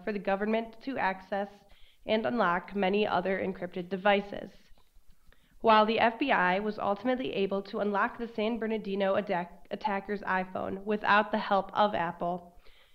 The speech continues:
the question of the legality and prudence of government-compelled decryption has remained a pressing issue.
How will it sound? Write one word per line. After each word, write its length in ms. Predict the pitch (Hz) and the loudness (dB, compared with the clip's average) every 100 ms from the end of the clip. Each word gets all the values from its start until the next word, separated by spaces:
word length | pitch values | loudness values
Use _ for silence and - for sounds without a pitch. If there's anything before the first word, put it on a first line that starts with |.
| _ | _
the 100 | - | -6
question 500 | 240 269 262 269 311 | 0 2 2 2 0
of 120 | - 202 | 0 0
the 80 | 208 | 0
legality 920 | 196 180 208 226 247 262 269 269 - - - | -2 4 8 8 6 4 0 -2 -12 -18 0
and 220 | 220 214 - | 2 4 2
prudence 480 | - 277 208 180 180 - - _ _ | 0 2 2 0 -6 -16 -20 _ _
of 160 | 202 190 | -6 0
government-compelled 960 | 220 226 247 233 - 247 - 202 202 196 | 2 2 0 -2 -4 -4 0 0 0 -4
decryption 760 | 196 - 240 233 - 170 175 175 - - _ | -8 -6 -6 -4 -6 -4 -6 -10 -20 -20 _
has 200 | - 202 | -4 0
remained 460 | 214 202 185 190 | 2 4 4 2
a 80 | 190 | -2
pressing 540 | 190 - 175 175 185 - | -4 -2 -2 -2 -4 -2
issue. 480 | 180 180 - 180 | -4 -4 -8 -8